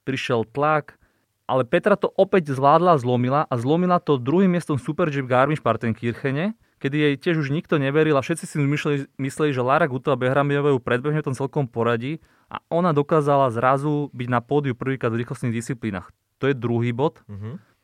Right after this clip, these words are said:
Speaker 1: Tretí bod je Jasná. Predtým sa jej v obrovskom slalome dlhodobo nedarilo, nejaký, nejaký mesiac nezajazdila dobrý výsledok v obrovskom slalome a v Jasnej všetko bolo také jasné. <laughs> Všetko tam úplne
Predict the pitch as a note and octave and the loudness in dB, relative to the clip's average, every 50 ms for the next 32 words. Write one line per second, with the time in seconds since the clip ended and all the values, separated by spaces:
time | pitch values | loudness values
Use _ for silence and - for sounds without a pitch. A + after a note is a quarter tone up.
0 | - - - - C#3+ D#3 D3+ - D#3 C3+ D3 D3 C#3 B2+ B2+ A#2 A2 G2 G2 G#2+ | -18 -6 0 2 4 4 4 2 2 4 4 4 6 4 2 4 4 4 2 0
1 | - - - G2+ F#2 G2 _ _ _ _ _ _ _ - C#3+ D#3+ D#3+ - F3+ D#3+ | -2 -6 -6 -6 -6 -8 _ _ _ _ _ _ _ 2 2 2 2 2 0 0
2 | - - D3 C#3 C#3+ C#3+ D#3 D#3 - - D#3 D3 - - C#3+ C#3+ C#3+ D3 C#3+ C#3 | 2 2 2 4 4 4 2 0 0 -4 -8 -6 -2 0 2 2 2 2 2 0
3 | C#3 C3+ C3+ C3 A2+ G#2+ A2 A2 G#2+ - C#3+ D3 D3+ D#3+ C#3 D3+ C#3+ C3+ D3 C#3 | 0 0 0 -2 -4 -8 -14 -12 -6 -2 0 2 2 4 2 2 4 4 4 4
4 | B2+ B2 C3 C3+ C#3+ C3+ C3+ B2+ B2 B2+ B2 B2 A#2 - _ - - C3 B2+ B2+ | 4 2 2 2 2 2 4 2 2 2 2 0 0 -4 _ -10 -6 -4 -4 -4
5 | - - A#2+ C3+ C3 - - B2+ B2+ C3+ D3 D3 - - B2+ A2+ G2+ A2 A#2 A#2 | -4 -6 -6 -6 -6 -2 0 0 2 2 0 0 0 2 2 2 2 0 -2 0
6 | A#2 A#2 B2+ C#3 C#3+ E3 D3+ C3+ A#2+ A2+ B2 B2 B2 B2+ C3 B2+ A#2+ B2 A#2+ - | 0 2 2 2 4 4 4 4 2 2 0 0 0 0 0 -2 -2 -4 -4 -2
7 | C#3 C3 A#2+ A#2+ B2+ C3+ C3 - - D3 C3+ - - A2 G#2 A#2+ C3 C#3+ E3 F#3+ | -2 -2 -2 -2 -2 -4 -6 -4 -6 -6 -6 -6 -6 -4 -4 -4 -4 -4 -6 -8
8 | F#3 _ _ _ _ - G#2+ G#2 A2 A2+ C#3 D3+ E3 E3 - - E3+ E3 D#3+ D#3 | -8 _ _ _ _ -8 -6 -4 -2 0 2 2 2 0 0 -2 0 0 2 2
9 | D3+ C#3+ C#3 C3 C3+ _ _ _ _ _ _ _ - - - E3+ E3+ - - - | 2 0 -2 -4 -8 _ _ _ _ _ _ _ -12 -4 -4 -4 -4 -4 -2 2
10 | E3+ D#3+ D#3 C#3+ D3 D3+ D3+ C#3+ E3+ - - C#3 C3 C#3 D3 - - D3 A#2+ A#2 | 6 6 6 6 6 4 4 4 2 0 -2 0 2 2 2 0 -2 -4 -2 -2
11 | B2 B2 A#2+ - - - A#2 - E3+ F3 C#3 - E3+ D3 D#3 D3+ D3+ D#3+ D#3 - | -2 -4 -6 -12 -16 -10 -2 0 0 0 2 0 0 2 2 2 2 0 -2 -4
12 | F3 D#3+ D3 C3+ C3 | -4 0 0 0 0